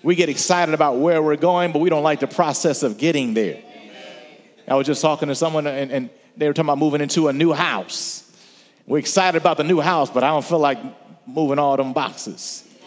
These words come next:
I know moving a church. And you're excited about your church, but,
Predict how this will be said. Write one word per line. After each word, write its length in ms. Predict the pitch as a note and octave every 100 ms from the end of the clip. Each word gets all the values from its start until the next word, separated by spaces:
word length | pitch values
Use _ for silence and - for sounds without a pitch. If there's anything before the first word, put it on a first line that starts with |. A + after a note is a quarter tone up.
| - - - - -
I 60 | C3+
know 180 | D#3+ D3+
moving 360 | D#3+ D#3+ D#3+
a 40 | D3
church. 360 | F3+ F#3 B2
And 120 | C#3
you're 160 | E3+ F3
excited 400 | E3+ - F#3 F#3
about 280 | F3+ F#3 F3
your 100 | F3
church, 400 | G3 F#3+ D3+ -
but, 180 | C#3+